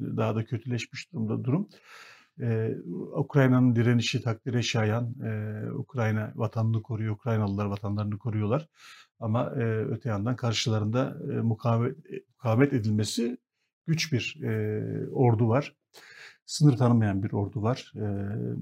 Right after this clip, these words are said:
kendi, e, askerlerinin ölümünü de umursamayan, dolayısıyla karşı tarafın kayıplarını hiç umursamayacak bir ordu var. Ruslar da büyük kayıplar, e, vermeye devam ediyorlar ama,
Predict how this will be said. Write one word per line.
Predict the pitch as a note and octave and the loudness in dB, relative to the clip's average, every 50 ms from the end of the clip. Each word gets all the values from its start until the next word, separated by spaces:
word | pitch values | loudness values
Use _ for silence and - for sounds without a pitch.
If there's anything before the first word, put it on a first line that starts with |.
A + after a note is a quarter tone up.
| C3 D3+ D3 D3 - _ | -6 -6 -8 -8 -10 _
kendi, | - C3+ A#2+ A2 A2 A2+ G#2+ B2+ C#3 C#3+ C#3+ C#3+ - _ _ _ _ _ _ _ | -2 0 2 2 2 2 6 6 8 8 6 4 -2 _ _ _ _ _ _ _
e, | - A#2 A2 G#2+ G#2 | -4 -2 -2 -2 -2
askerlerinin | G#2 A#2 G#2+ - - - C3 A#2 G#2+ A2+ A#2+ A#2 C3+ C#3+ | -2 -2 -4 -4 0 2 2 2 4 4 4 4 4 4
ölümünü | C#3+ C3 A#2+ A#2+ B2 B2+ C3 C3 A#2+ | 4 6 6 8 8 8 8 8 8
de | A#2 | 6
umursamayan, | G#2 G2+ G2+ - - A2 F#2+ F#2 F#2 F#2 F#2 F#2+ - C#3+ | 6 4 2 0 0 0 0 0 -2 -4 -4 -8 -10 -6
dolayısıyla | D#3 A#2 A2+ A#2 A2 - - A#2 - | -2 -2 -2 -2 -2 -4 -8 -6 -4
karşı | - A2+ A#2 - - | -2 -2 -2 -4 -4
tarafın | - A2 G#2 G2+ - A#2+ A2 G#2 A2 - _ _ _ _ _ _ | -4 -4 -4 -4 -4 -4 -4 -4 -6 -10 _ _ _ _ _ _
kayıplarını | _ - A#2+ A2+ A#2 - A#2+ A#2 A#2 C3+ | _ 0 0 0 0 -2 -2 2 4 2
hiç | C3+ C3+ - | 2 2 2
umursamayacak | - B2+ A2 - - - G#2+ G#2 G2 F#2+ G2 F2+ - _ _ _ _ _ _ - - - | 0 0 0 2 0 0 0 0 0 -2 -6 -8 -8 _ _ _ _ _ _ -20 -20 -12
bir | - A#2+ G#2 - - | -8 -8 -8 -8 -4
ordu | - B2 A2 G2 G#2+ G2+ | -2 -2 0 0 0 0
var. | A2 C3 - - _ _ _ - - - _ _ _ | 0 -2 -2 -8 _ _ _ -20 -20 -20 _ _ _
Ruslar | C3+ A2+ - - C#3+ C3 - | -6 -6 2 4 4 6 6
da | - G#2 G2+ | 4 4 4
büyük | A2 G#2 - | 2 0 0
kayıplar, | - A2 G2+ - - - G2+ G2+ - _ _ _ _ _ - | -2 -4 -4 -4 -6 -10 -10 -10 -12 _ _ _ _ _ -14
e, | - - - - | -12 -10 -10 -10
vermeye | - - A2+ A2 G2 G2 G2+ G#2+ A2 | -4 -2 0 0 0 0 -4 -4 -2
devam | A2 G#2 G2+ G#2 | -2 -2 -2 -2
ediyorlar | A2+ G#2+ A#2+ A#2+ A#2 C3+ E3 | -2 -2 0 -2 0 2 4
ama, | D#3 A#2 D#3 F3 - | 4 4 4 2 -2